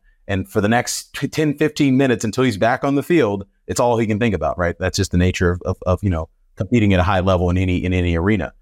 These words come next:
And so I, it's, I think it's very personal to him to get this inflation genie back in the bottle. So, so personal to him that it's almost guaranteed that, that they were gonna have a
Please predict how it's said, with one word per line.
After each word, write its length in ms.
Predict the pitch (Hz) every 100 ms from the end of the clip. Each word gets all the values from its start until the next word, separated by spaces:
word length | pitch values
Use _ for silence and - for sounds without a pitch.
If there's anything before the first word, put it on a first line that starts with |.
| _ _
And 120 | 98
so 140 | - 107
I, 100 | 92
it's, 260 | 110 113 -
I 60 | 117
think 140 | 123
it's 100 | 95
very 320 | 113 110 95 -
personal 440 | - 185 214 90 85
to 100 | 87
him 300 | 92 87 85 _ _ -
to 80 | -
get 140 | 120
this 180 | 107 -
inflation 440 | 98 107 95 -
genie 220 | 90 90 85
back 260 | 87 85
in 80 | 87
the 60 | 85
bottle. 320 | 117 101 - _ _ _
So, 340 | - - 254 254
so 300 | 117 190 285
personal 420 | 127 101 98 87
to 100 | -
him 220 | 80 92
that 120 | 90
it's 120 | 90 113
almost 300 | 101 90 98
guaranteed 540 | 90 85 - 214 139
that, 120 | 87
that 120 | - -
they 80 |
were 120 | 92 90
gonna 160 | 87
have 240 | 90 87 87
a 180 | 85